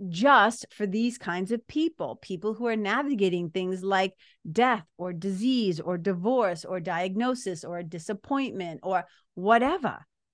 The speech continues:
right? This work isn't just for, like, big life, traumatic, horrifying, scary things.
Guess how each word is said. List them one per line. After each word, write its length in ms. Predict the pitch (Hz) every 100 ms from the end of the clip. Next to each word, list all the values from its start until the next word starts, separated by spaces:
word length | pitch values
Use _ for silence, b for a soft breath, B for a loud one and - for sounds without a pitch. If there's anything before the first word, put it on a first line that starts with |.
| _
right? 320 | 175 196 285 214
This 280 | 214 320 302
work 320 | 311 349 - -
isn't 400 | 285 285 330 254 208
just 520 | 185 247 302 277 -
for, 100 | 214
like, 240 | 190 190 165 -
big 540 | 339 311 269 220 185
life, 480 | 233 277 285 254 -
traumatic, 800 | - 220 208 247 285 277 226 202
horrifying, 640 | - 302 285 277 240 202 214
scary 680 | - 302 294 277 262 247 -
things. 580 | 262 226 147 143 -